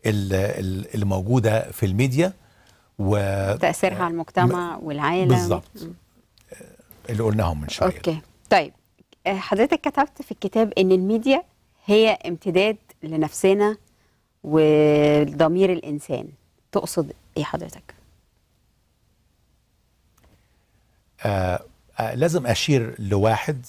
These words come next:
Speaker 1: عشان ما حدش يقول أنا ما أخدش الكريدت بتاع حد مش بتاعي.
Speaker 2: أوكي.
Speaker 1: أينشتاين الميديا
Speaker 2: مم.
Speaker 1: اسمه مارشال ماكلوهان. مارشال ماكلوهان مدرس إنجليزي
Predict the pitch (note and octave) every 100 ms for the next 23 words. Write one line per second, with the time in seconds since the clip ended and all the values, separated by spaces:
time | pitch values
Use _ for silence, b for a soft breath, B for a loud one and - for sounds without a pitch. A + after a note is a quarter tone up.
0 | - F2+ F2+ G2+ G2 F2+ - C3 G2 -
1 | A2 A#2+ A#2 G#2 b b b b - A#2+
2 | G2 - C#3 - - G2 - C3 C#3 G#2+
3 | F#2+ G2 A2+ - C#3+ A2 A2 G2 F2+ F#2
4 | - - _ _ _ b b b b -
5 | - _ _ _ C#3 C3+ A#2 - - F3+
6 | E3+ A#2+ A2 G#2 G#2+ G#2+ - _ _ _
7 | - E3+ E3+ _ _ _ D3 - C3 A#2
8 | A2 A#2 B2 - A2+ G#2 - E2 - -
9 | _ _ _ _ _ _ _ _ _ _
10 | _ _ B2 D3 - E3 C#3 B2 B2+ B2
11 | A2 G2+ C3 A2+ - G2 G2 A2 A#2+ D3+